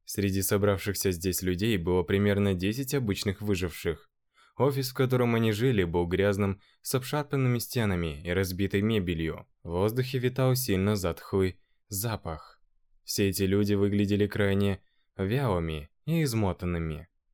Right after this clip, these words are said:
Люди могли приспособиться практически ко всему. В этом плане они были намного лучше, чем животные.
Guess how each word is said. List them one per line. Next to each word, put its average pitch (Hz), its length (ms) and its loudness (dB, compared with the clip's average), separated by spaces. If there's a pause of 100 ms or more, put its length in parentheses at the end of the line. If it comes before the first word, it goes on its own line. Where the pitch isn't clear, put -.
Люди 104 360 0
могли 110 340 2
приспособиться 107 840 -2
практически 104 680 -2
ко 107 140 0
всему. 87 460 -2 (340)
В 92 160 -4
этом 107 260 0
плане 127 360 2
они 120 180 2
были 113 240 2
намного 110 400 0
лучше, 113 360 0
чем 90 200 -2
животные. 90 720 -2